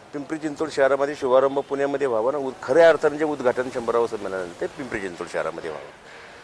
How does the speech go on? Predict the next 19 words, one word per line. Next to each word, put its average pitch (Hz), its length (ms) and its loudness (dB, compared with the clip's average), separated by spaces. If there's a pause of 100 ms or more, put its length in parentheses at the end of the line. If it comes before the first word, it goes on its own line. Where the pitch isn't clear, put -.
(220)
आणि 151 340 -4 (140)
आता - 160 0
पिंपरी 156 340 -8
चिंचवड 175 320 -4
शहरामध्ये 156 480 2
एवढं 156 220 2
मोठं 147 200 0
संमेलन 147 380 0
होत 135 160 0
असताना 127 320 0
किंवा 135 220 0
नियामक 143 320 0
मंडळानं 147 380 0
विश्वास 139 360 0
दाखवल्यानंतर 123 680 0 (580)
शंभरावं 160 640 6
आहे, 131 240 2
तर - 280 -6 (120)
त्या 196 280 6